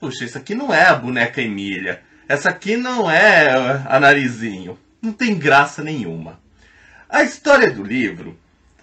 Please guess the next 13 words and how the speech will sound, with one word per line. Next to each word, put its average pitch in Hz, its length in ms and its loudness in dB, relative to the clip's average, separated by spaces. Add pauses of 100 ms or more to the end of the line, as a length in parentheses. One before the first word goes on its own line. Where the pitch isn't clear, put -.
(140)
ela 160 160 6
vai 170 160 2
começar 160 600 0
com 170 260 0
a 160 440 4
Emília 143 800 -2 (420)
falando 185 580 4
que 185 100 -4
ela 175 160 0
quer 185 160 -2
escrever 160 640 -6 (480)
suas 247 320 0
memórias. 156 720 -2